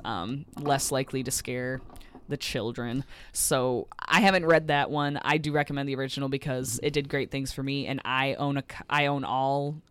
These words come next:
like, it's like a series. I own all of the copies. They're on my bookshelf at home. And recently, so this was my teen recommendation, was the actual movie adaptation.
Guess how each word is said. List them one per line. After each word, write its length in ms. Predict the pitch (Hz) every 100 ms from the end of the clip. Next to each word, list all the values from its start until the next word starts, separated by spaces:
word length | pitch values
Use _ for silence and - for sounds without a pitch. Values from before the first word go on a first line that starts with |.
| _
like, 240 | 139 147 -
it's 240 | - 160
like 140 | 160 131
a 40 |
series. 460 | - 147 143 143 139
I 140 | 131
own 300 | 127 139 135
all 300 | - 120 131
of 100 | 139
the 60 | 143
copies. 580 | 139 131 139 139 143 -
They're 180 | 127
on 80 | 127
my 100 | 135
bookshelf 460 | 143 131 - 135 -
at 80 | -
home. 340 | 139 135 147 - - - - _ -
And 440 | 196 214 175 165
recently, 720 | 156 226 339 160 127 135 131 151
so 160 | -
this 180 | 170 233
was 160 | 175 156
my 140 | 139
teen 360 | - - 220 202
recommendation, 840 | 143 139 151 139 131 131 135 131 127
was 240 | 143 135
the 120 | 139
actual 360 | 127 147 - 143
movie 420 | 143 190 190 143
adaptation. 840 | 117 104 78 - - - 85 85